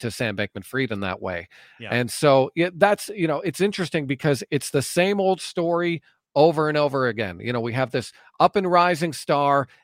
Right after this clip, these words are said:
Speaker 1: everyone pours into him, and, and everyone just relies on everyone else's research. And that's what happened with Sam Bankman-Fried. He got the okay from one major house, one major investment firm, and then people like Kevin O'Leary goes, "Well, if they're in,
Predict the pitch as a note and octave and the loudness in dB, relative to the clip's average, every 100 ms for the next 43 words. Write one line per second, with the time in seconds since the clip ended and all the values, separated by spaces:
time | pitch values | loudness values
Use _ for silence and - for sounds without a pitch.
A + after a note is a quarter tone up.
0 | - D3+ D#3+ F#3+ F#3 E3+ - F#3 F3 E3+ | -2 -2 0 -2 -2 -6 -4 -2 -2 -4
1 | F3 C#3 B2 A#2+ A2+ A2+ _ _ _ B2+ | -2 -2 -2 -4 -6 -10 _ _ _ -4
2 | B2 B2+ - C#3 E3 F#3 F3+ F3 F3 _ | -4 -4 -6 -2 -2 0 -2 -4 -8 _
3 | - D#3 B2 C#3 C#3+ E3 F3 D#3 C3+ D3+ | -8 -8 -2 0 2 2 2 0 0 0
4 | F3 F#3 F#3+ G3 F3+ C#3+ D#3 B3+ - A#2+ | 2 0 2 -2 -4 -6 -4 -4 -4 -10
5 | C#2 - - _ _ - A#2+ D3+ G#3 - | -10 -14 -20 _ _ -10 -6 0 0 0
6 | G3 F3 F#3+ F#3+ D3 C#3 - D3+ D3 D3 | -4 -2 -4 -4 -4 -6 -4 -4 -2 -2
7 | - B2+ - G3 F2+ - E3+ D#3+ D3 C3+ | -4 -12 -6 -6 -6 -8 -2 -2 0 -4
8 | C3+ F#3 G#3 F#3+ F#3 - C#3 C3+ E3 E3 | 2 2 2 -2 -2 -4 -4 0 -2 0
9 | E3+ D#3+ D3 C3+ C#3+ D3 D3+ - - _ | -4 -4 -4 -4 -2 -2 -4 -10 -16 _
10 | _ B2+ F3 E3+ E3+ D3 D#3 C#3+ D#3+ - | _ -4 -2 0 -2 -2 -4 0 0 0
11 | C3 - B2+ A#2+ A2+ _ _ - C#3+ D#3 | -10 -4 -2 -2 -6 _ _ -8 -4 0
12 | D3+ D3 E3 E3 D#3+ D3 E3 D3 C3 D#3+ | -2 -4 -8 -2 0 0 -2 -2 -2 -2
13 | G#3 C#3+ B2+ G#2 C#3 E3+ D3 G#2+ A#3 C#4 | -2 -2 -2 -2 0 2 0 -2 -2 0
14 | B2+ G2 | -4 -10